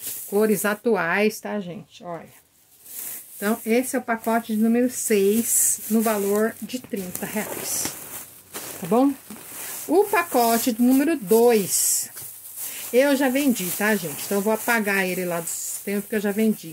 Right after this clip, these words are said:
Então, nem queiram crescer os olhos em cima dele, porque eu já vendi. Só sobrou o número um. O número dois eu já vendi. Esse daqui é o número cinco.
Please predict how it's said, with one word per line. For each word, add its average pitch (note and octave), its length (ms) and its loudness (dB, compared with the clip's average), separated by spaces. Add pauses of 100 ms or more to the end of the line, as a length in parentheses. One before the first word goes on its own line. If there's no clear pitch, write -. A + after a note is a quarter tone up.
(160)
Então, G#3 300 -4 (420)
nem A#3+ 300 0
queiram A#3+ 380 4
crescer G#3 300 0
os F3+ 160 -4
olhos F#3 200 -6
em - 40 -18
cima F#3+ 140 -8
dele, G3+ 160 0
porque G#3+ 180 -10
eu G#3+ 60 -4
já G#3+ 100 -2
vendi. A3 300 0 (220)
Só - 220 -2
sobrou G#3 320 2
o G#3+ 40 6
número A3 280 6
um. G#3 220 -4
O - 20 2
número G3+ 240 4
dois G3 240 4
eu G#3 80 4
já G#3 100 2
vendi. G#3 340 2 (480)
Esse C4 260 2
daqui A#3+ 200 2
é C4 40 2
o - 20 4
número C4 240 4
cinco. A#3 580 2